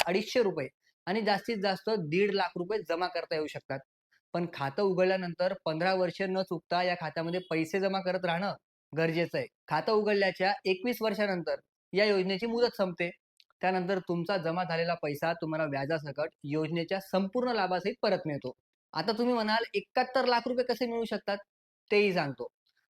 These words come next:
जर तुम्ही दर महिन्याला एक हजार रुपये न चुकता भरलेत, तर मॅच्युरिटीच्या वेळी जवळपास पाच लाख रुपये मिळतील. जर तुम्ही पंधरा वर्ष दर महिन्याला न चुकता बारा हजार पाचशे रुपये भरलेत, म्हणजे दर वर्षाला दीड लाख रुपये भरलेत, तर मॅच्युरिटीच्या वेळी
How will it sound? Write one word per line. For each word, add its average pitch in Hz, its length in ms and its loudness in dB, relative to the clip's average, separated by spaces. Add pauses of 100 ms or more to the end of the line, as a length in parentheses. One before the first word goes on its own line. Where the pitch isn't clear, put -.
जर 190 200 4
तुम्ही 196 200 2
दर 175 200 2
महिन्याला 175 500 0 (200)
एक 190 140 4 (120)
हजार 170 180 2
रुपये 185 240 0
न 190 160 0
चुकता 180 320 -2
भरलेत, 175 300 2 (480)
तर 214 100 2
मॅच्युरिटीच्या 202 720 0
वेळी 185 200 2
जवळपास 185 460 2 (120)
पाच 180 220 4
लाख 170 180 0
रुपये 160 200 -2
मिळतील. 151 260 -6 (220)
जर 202 160 2
तुम्ही 240 320 -2
पंधरा 226 300 2
वर्ष 214 280 -2 (160)
दर 208 160 4
महिन्याला 190 500 0
न 180 180 -6
चुकता 170 360 -4 (420)
बारा 180 300 4
हजार 190 360 0
पाचशे 196 320 0
रुपये 233 220 2
भरलेत, 170 300 2 (420)
म्हणजे 180 300 2
दर 208 240 2
वर्षाला 185 600 2 (140)
दीड 208 240 4
लाख 240 240 4
रुपये 233 160 0
भरलेत, 208 340 2 (440)
तर 202 100 4
मॅच्युरिटीच्या 214 720 2
वेळी 226 200 2